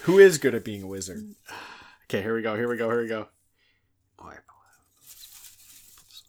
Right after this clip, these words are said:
Speaker 2: Okay. Ooh, better opposite version of themself. So good or
Speaker 1: Interesting.
Speaker 2: evil,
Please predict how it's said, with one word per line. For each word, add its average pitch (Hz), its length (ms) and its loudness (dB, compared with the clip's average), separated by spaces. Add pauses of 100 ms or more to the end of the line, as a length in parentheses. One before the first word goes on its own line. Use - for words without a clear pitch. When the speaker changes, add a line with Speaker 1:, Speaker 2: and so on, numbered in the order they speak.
(1500)
Speaker 2:
Okay. 117 200 -2 (1700)
Ooh, 120 540 0 (140)
better 170 420 2
opposite 156 480 4
version 117 680 -2 (120)
of 107 220 -8
themself. 110 800 -4 (1700)
So 143 120 2
good 156 400 6
or 156 120 6
Speaker 1:
Interesting. 156 160 0
Speaker 2:
evil, 98 320 -4